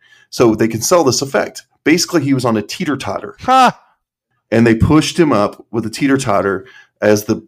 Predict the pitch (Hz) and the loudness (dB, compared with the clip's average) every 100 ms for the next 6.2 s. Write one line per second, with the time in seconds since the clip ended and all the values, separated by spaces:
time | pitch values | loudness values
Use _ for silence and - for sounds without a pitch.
0 | - 107 107 110 - 120 113 113 135 110 | -4 0 0 0 0 0 0 -2 0 2
1 | 107 110 110 104 - 120 110 107 107 113 | 0 -2 -2 -2 -2 0 0 0 -2 -6
2 | - 110 101 98 95 - _ _ 107 104 | -2 0 2 0 -4 -20 _ _ 0 0
3 | 101 - _ _ 107 110 107 104 95 - | -2 -6 _ _ 0 0 0 -2 -4 -6
4 | 104 95 98 69 - - 101 85 - - | -6 -4 -4 -4 -6 -8 -6 -6 -8 -12
5 | 95 92 104 101 101 107 95 - 101 - | -10 -10 -6 -6 -6 -8 -10 -10 -12 -10
6 | 80 - | -16 -16